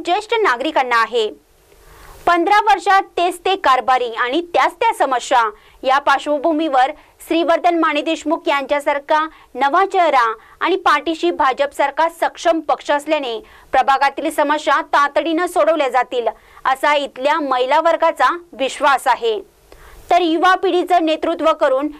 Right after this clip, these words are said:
युवकांसाठी प्रभागात काहीतरी ठोस काम उभं करण्यासाठी भाजपची दमदार मदत पाहता युवक वर्गाची पसंती श्रीवर्धन माने देशमुख हीच आहे.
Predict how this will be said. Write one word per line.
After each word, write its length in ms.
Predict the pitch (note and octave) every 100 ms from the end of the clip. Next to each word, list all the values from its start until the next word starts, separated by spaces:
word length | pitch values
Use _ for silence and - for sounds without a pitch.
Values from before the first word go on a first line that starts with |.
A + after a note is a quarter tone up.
| -
युवकांसाठी 840 | B3+ B3+ D4 D#4 D#4+ E4 D#4 C4+
प्रभागात 460 | E4 D4+ C4 C#4 D#4+ -
काहीतरी 460 | C#4 C#4+ E4 C4+ D4+
ठोस 320 | D#4 E4+ F4+ -
काम 220 | C4+ D#4 -
उभं 200 | C#4+ E4+
करण्यासाठी 760 | F4 D#4 B3 B3 A#3+ B3 A3 - - - -
भाजपची 540 | C4+ C4 C4+ C#4+ D#4 D#4+
दमदार 480 | C#4 C#4 C4+ D4+
मदत 320 | E4 C#4+ D4+ D4+
पाहता 440 | D#4+ D4+ D4+ A#3+ A3+ _ _ -
युवक 400 | D4 D4+ F#4 F4+
वर्गाची 500 | D4+ C#4 D4 D4 D#4+
पसंती 840 | D#4+ C4+ C#4 C#4 D4 C4 C#4 D#4 - -
श्रीवर्धन 580 | D4+ E4+ F#4 F4 G4+ F4
माने 200 | B3+ B3
देशमुख 420 | C4 - B3+ B3+
हीच 260 | - D#4+ D4 C4
आहे. 380 | A#3+ B3 A3+